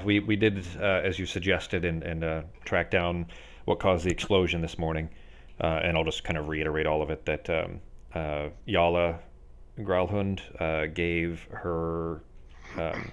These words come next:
gave a, a necklace to her, uh, Nimblewright, who threw that down there, caused the fireball, killed all those people. Uh, Erstal here stole a st-, a, a valuable artifact, and he do-, he's actually the one that told us about the stone, I think, anyway. So stole the stone off of, uh,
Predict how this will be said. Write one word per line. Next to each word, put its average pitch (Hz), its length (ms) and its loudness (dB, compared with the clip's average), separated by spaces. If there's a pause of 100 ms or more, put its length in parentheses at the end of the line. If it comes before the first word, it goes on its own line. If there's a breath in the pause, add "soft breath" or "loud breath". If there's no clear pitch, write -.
(100)
gave 87 200 2
a, 78 220 -2
a 82 40 -2
necklace 82 440 -2
to 87 220 -2
her, 80 440 -2
uh, 80 140 0
Nimblewright, 95 540 2 (360 loud breath)
who 82 280 0
threw 85 440 -2
that 85 360 2
down 85 200 2
there, 85 260 2
caused 80 260 -2
the 82 60 -14
fireball, 87 380 2
killed 82 200 -2
all 76 60 -4
those 78 140 -6
people. 95 440 0 (340 loud breath)
Uh, 82 180 2
Erstal 92 420 0
here 92 260 0
stole 87 500 0 (200)
a 82 140 -2
st-, - 280 -8
a, 80 240 -4
a - 20 -4
valuable 85 360 2
artifact, 82 480 0
and 90 80 -2
he - 80 4
do-, 90 120 4
he's 95 180 0
actually 90 220 2
the 82 60 -2
one 78 120 -4
that 78 80 -8
told 82 180 -2
us 76 120 -4
about - 160 -4
the 90 60 -6
stone, 95 200 -6
I 92 60 -6
think, - 220 -10
anyway. - 260 -4
So - 240 -6 (340 loud breath)
stole 87 220 4
the 82 80 0
stone 87 340 2
off 85 280 0
of, 90 360 0
uh, 87 400 0